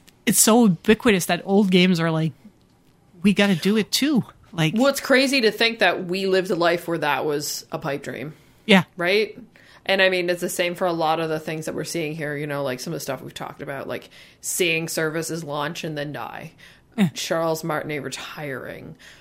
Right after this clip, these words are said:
Speaker 2: Um, talking about Dungeon Dragons, but which was so niche, now being turned into one of the biggest video games of the year. Like,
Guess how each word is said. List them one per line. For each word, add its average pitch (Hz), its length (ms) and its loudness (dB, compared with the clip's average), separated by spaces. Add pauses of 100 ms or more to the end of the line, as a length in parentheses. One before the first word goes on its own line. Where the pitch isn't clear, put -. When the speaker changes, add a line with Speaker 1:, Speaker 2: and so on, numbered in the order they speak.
(160)
Speaker 2:
Um, 151 540 -6 (240)
talking 180 340 -2
about 165 320 -2
Dungeon 170 500 -2
Dragons, 165 760 -6
but - 140 -6
which - 240 -10
was 170 140 -8
so 170 380 -4
niche, 160 440 -6
now 156 420 -4
being 160 480 -8 (480)
turned 170 240 -4
into 165 160 -8
one 160 140 -4
of 156 40 -2
the 156 60 -4
biggest 165 480 -6
video 156 260 -6
games 143 360 -10
of 139 80 -14
the 143 80 -10
year. 143 420 -6 (460)
Like, 175 340 2